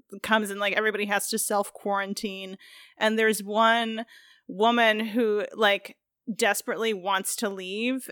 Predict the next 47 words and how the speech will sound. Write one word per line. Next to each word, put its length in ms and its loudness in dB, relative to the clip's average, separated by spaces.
and 400 2
th-, 220 -16
she 220 -4
just 180 -6
can't, 400 -2
like, 260 0
and 160 0
she's 220 -4
kind 220 0
of 80 -8
getting 260 0
stir 380 2
crazy, 420 -2
and 80 -6
she 100 -6
gets 200 0
this 160 -4
V 180 -2
R 220 4
set 420 0
and, 160 2
like, 240 -2
puts 560 -2
s-, 340 -4
I 80 -6
think 140 4
she 140 -2
puts 240 -2
sand 420 -2
out 220 4
in 140 0
her 120 0
living 300 0
room 360 2
and 180 2
is, 140 -4
like, 180 -2
pretending 440 -4
she's 220 -6
on 160 -2
the 80 -4
beach, 420 -6
and 160 0
she's 240 -2
just 380 -2
so 340 2
deep 480 -8